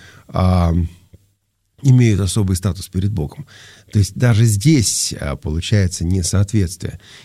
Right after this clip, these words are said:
Нет смысла, а, кичиться, как делали израильтяне во времена Иисуса Христа,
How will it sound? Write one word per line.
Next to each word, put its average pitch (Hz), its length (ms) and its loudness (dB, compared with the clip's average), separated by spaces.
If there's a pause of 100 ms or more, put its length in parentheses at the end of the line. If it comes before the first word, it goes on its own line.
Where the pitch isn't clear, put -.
(100)
Нет 131 220 4
смысла, 139 540 2 (300)
а, 92 320 0
кичиться, 131 840 0
как - 180 -8
делали 67 480 -8
израильтяне 78 580 -4
во 78 60 -4
времена 90 300 0
Иисуса 127 280 -4
Христа, 262 360 -6